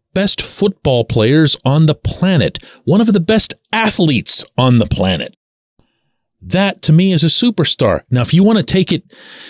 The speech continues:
and just stay on that side of the ball and try to throw Minkah Fitzpatrick into that, I'll make all kinds of arguments in Minkah's favor,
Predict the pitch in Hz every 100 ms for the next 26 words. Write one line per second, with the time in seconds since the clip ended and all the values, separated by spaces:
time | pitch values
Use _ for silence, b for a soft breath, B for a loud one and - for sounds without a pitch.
0 | B B - - 151 143 - - 208 175
1 | 165 156 - 165 143 127 165 226 190 131
2 | 139 139 - 147 139 156 151 - 127 -
3 | 185 247 175 - 117 117 120 131 - 117
4 | 190 160 185 208 156 214 - 156 202 147
5 | 135 185 185 165 143 - 127 170 175 147
6 | - 175 226 156 135